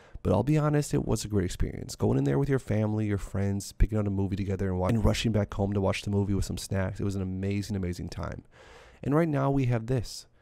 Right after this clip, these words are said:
We have A M C Theaters, which is also just as an amazing time in my opinion. And we do not want this to be something of the past, which is why we invest in the stock, we hold the company up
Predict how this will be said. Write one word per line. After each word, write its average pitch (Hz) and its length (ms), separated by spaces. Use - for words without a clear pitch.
We 113 80
have 107 120
A - 40
M 107 220
C - 160
Theaters, 90 360
which - 160
is 98 140
also 110 640
just 123 460
as 101 140
an 98 80
amazing 90 320
time - 220
in 78 80
my - 120
opinion. 110 500
And 113 200
we 113 120
do 110 100
not 117 340
want 113 160
this 117 140
to 127 60
be 117 80
something 95 260
of 92 60
the 92 60
past, 90 560
which 113 240
is 151 140
why 143 480
we 123 200
invest 113 280
in 104 40
the 98 80
stock, 92 440
we 98 140
hold 95 300
the - 80
company 90 380
up 92 220